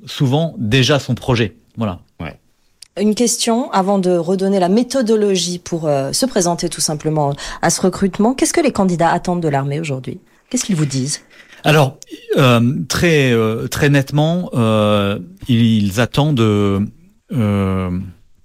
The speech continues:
Speaker 1: d'avoir un métier qui a du sens. Voilà,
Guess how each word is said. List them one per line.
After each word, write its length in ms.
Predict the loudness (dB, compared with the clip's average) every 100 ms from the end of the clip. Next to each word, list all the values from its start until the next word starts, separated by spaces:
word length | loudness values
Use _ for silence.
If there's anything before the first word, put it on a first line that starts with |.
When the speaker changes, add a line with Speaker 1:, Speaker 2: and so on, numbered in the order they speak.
| _ -2
Speaker 1:
d'avoir 340 | 0 2 2
un 60 | 4
métier 460 | 4 2 -2 -4
qui 180 | -4 -2
a 60 | -2
du 160 | -4
sens. 580 | -8 -2 -2 -2 -10 -14 -20 _ -20 -8
Voilà, 260 | -6 -6